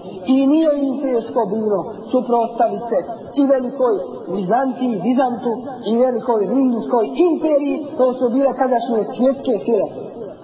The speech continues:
Ljudi koji su došli, možemo reći, iz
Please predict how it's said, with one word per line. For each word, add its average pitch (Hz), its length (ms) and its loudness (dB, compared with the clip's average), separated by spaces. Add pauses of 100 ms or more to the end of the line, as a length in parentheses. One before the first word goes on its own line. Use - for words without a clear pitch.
(300)
Ljudi 294 320 2
koji 277 280 2
su 254 100 0
došli, 269 320 2
možemo 220 360 0
reći, 226 240 0 (260)
iz 190 140 0